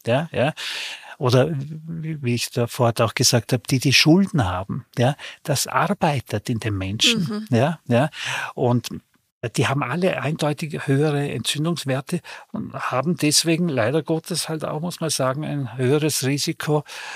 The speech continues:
Speaker 1: krank zu werden und überhaupt, äh, nur kürzer zu leben. Ja, ist
Speaker 2: Und da
Speaker 1: also
Speaker 2: ist die
Speaker 1: schon
Speaker 2: Studienlage auch sehr eindeutig, wie Sie mir im Vorgespräch berichtet haben.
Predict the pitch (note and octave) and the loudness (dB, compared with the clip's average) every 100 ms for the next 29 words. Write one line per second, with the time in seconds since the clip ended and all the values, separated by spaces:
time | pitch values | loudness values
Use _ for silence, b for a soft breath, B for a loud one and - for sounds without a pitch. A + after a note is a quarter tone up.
0 | B B - G#2+ A2+ - - E3+ C#3+ D3 | B B -6 -4 -4 -2 0 2 2 2
1 | D3 E3+ E3+ C#3 C3+ C3 - C#3+ D3 B2 | 2 0 0 -2 -2 -4 -8 -6 -4 -2
2 | C3+ - - D#3 C3+ C#3+ C#3+ D3+ D3 - | -4 -6 -10 -8 -8 -8 -8 -4 -4 -2
3 | D3 C#3+ - - D#3+ C3+ A#2 G#2 A2 _ | 0 0 -2 -2 -2 0 -2 -4 -10 _
4 | - A#2 A#2+ C#3+ _ C#3+ A#3 - - - | -8 -4 -4 -6 _ -8 -4 -2 -2 -2
5 | F#3+ - B3+ B3 G3 F3+ F3+ F#3+ G3 - | 0 0 0 0 -2 -4 -4 -4 -4 -4
6 | - G3+ F#3+ F#3+ F#3+ - G3+ G#3 G#3 G3+ | -4 -4 -4 -4 -6 -8 -10 -6 -4 -2
7 | G3+ G#3 - F#3+ G#3+ - G3 G3 G3+ G3+ | -4 -2 -4 -2 -4 -4 -6 -8 -8 -10
8 | - G#3+ - G3 G3 G#3+ | -10 -10 -10 -10 -6 -8